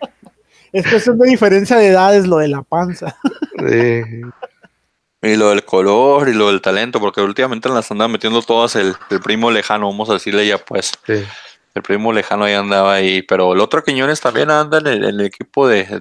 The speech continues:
Speaker 3: de levantando un poquito la mano, pero lo, el bueno es el que se cayó. Lástima, en este partido, Frankie y, y, y,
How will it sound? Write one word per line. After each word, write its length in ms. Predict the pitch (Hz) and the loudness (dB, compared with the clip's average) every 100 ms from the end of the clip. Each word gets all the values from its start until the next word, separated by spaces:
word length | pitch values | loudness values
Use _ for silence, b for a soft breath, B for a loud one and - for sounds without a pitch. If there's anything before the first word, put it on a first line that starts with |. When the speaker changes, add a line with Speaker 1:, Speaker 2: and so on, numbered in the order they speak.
| - - | -12 -4
Speaker 3:
de 160 | 95 | -2
levantando 400 | 95 98 98 117 | 0 0 -2 -4
un 80 | 131 | -4
poquito 240 | 127 131 127 | -4 0 0
la 60 | |
mano, 220 | 120 131 | 0 -2
pero 240 | 135 113 101 | -4 -6 -4
lo, 120 | 98 | 0
el 60 | 98 | 0
bueno 260 | 101 113 120 | 0 0 -2
es 100 | - | -2
el 60 | |
que 80 | 120 | -4
se 120 | 110 | -4
cayó. 420 | - 98 117 156 - B B B B B | -2 0 0 0 -6 B B B B B
Lástima, 680 | 113 120 - 156 160 170 - 123 _ _ _ _ _ - 117 | 0 0 -2 -2 0 -2 -4 -20 _ _ _ _ _ -12 -6
en 100 | 110 | -4
este 260 | 117 147 | -2 -4
partido, 640 | 139 117 - 120 135 147 - - - | -2 -6 -2 0 2 2 -2 -14 -8
Frankie 760 | - 123 139 139 165 165 - _ | -2 0 -2 -6 -4 -2 -4 _
y, 720 | 113 107 101 98 95 92 - _ _ | -2 0 0 -4 -6 -8 -12 _ _
y, 440 | _ - 95 92 - _ | _ -10 -8 -8 -12 _
y, 400 | - - - | -14 -12 -16